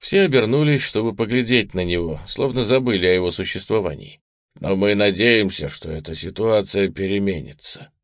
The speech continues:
продолжал он. «А этот Джонсон?» снова осведомился президент. «Дик Джонсон», сверившись с записями, уточнил Уиткомб и поднял глаза на Такера.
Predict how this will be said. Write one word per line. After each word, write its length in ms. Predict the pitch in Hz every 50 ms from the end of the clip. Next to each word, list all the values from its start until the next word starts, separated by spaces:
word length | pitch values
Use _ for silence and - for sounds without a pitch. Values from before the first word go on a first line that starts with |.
| _ _
продолжал 540 | - 85 80 80 85 82 82 80 80 80 78 -
он. 220 | 78 76 76 - _ _ _ _ _ _ _ _
«А 280 | - 90 90 90 90 90
этот 280 | 90 92 - 95 87 82
Джонсон?» 640 | 82 85 87 85 82 80 - - 98 104 110 - -
снова 360 | - - 101 98 92 95 92
осведомился 560 | 87 - 95 92 90 95 95 95 92 - 90
президент. 580 | - 92 90 90 90 85 90 87 87 85 - - _ _ _ _ _ _ _
«Дик 300 | 76 82 110 127 120 98
Джонсон», 600 | 98 113 123 127 127 113 98 - - 76 73 76 - -
сверившись 640 | - - - 90 92 92 92 80 - 92 87 80
с 20 | 78
записями, 500 | 85 92 87 76 85 80 - - 82 85
уточнил 520 | 85 78 - 85 82 - - 92 92 90 -
Уиткомб 600 | - 85 98 117 107 95 - - 104 101 98 98
и 160 | - - 139
поднял 420 | - - 123 120 110 98 107 101 95
глаза 320 | 92 95 92 85 92 92
на 120 | 92 92 90
Такера. 480 | - 82 76 76 - - 50 - -